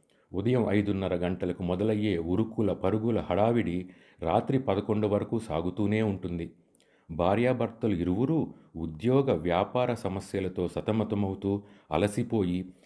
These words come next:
సాయంత్రం ఇంటికి వచ్చిన తర్వాత పిల్లల క్లాసులని, వంట అని, బట్టలు ఉతుక్కోవటం అంటూ ఒక చిన్న యుద్ధమే మొదలవుతుంది. అలాంటి సందర్భంలో నా భార్యలోని ఒక విప్లవ శక్తి బయటికి వస్తుంది, నన్ను వశం చేసుకుంటుంది. విప్లవం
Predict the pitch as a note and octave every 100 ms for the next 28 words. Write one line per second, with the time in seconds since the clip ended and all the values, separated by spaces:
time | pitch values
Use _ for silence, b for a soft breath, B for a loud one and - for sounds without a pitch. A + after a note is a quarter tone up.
0 | B - F2+ A2+ A#2+ A#2+ A2 F2+ G#2 A2
1 | G#2 G2+ - G2 E2 E2+ G2+ A2+ D#3 C3
2 | B B - G2 G#2+ A2+ - E2 D#2+ F2
3 | G2 F2 F2 F2 F2 D#2+ G2 - F2+ F2
4 | F2 F2 E2 D#2 A2 G#2 G2 G2 - F#2
5 | F2 F#2 F2+ F2 F2+ b b F2 F2 F#2
6 | F2+ - G#2 A2 E2 D2+ G2 A#2 A2 F#2
7 | F2+ E2 E2+ D2+ - - _ _ b b
8 | - E2+ F#2+ F#2 F2 E2+ F#2+ G#2+ A2 G2+
9 | F2+ F2 E2+ B B D#2+ E2+ D2+ D#2+ G#2+
10 | A2+ B2 A#2+ F2 E2+ F2+ - C3+ G#2 -
11 | A2 C3+ G#2 G2+ F2 E2+ - - E2 D2
12 | - _ - F#2 F2+ F2+ G#2+ D#2+ G2+ G#2
13 | F#2+ - - E2 D#2 D2 - b b b
14 | b b E2 - D3+ D#3 -